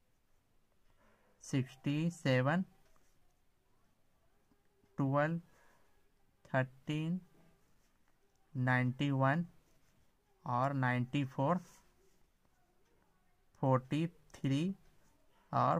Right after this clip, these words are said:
फ़ोर्टी टू। ये है ओटीसी जोड़ियाँ। आपको जोड़ी पलटी करके भी देखना है, रोज़ मैं आपको बता देता हूँ।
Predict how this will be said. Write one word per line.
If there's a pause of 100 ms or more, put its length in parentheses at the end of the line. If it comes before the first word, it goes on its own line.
फ़ोर्टी
टू। (380)
ये
है
ओटीसी
जोड़ियाँ। (600)
आपको
जोड़ी
पलटी
करके
भी
देखना
है,
रोज़
मैं
आपको
बता
देता
हूँ।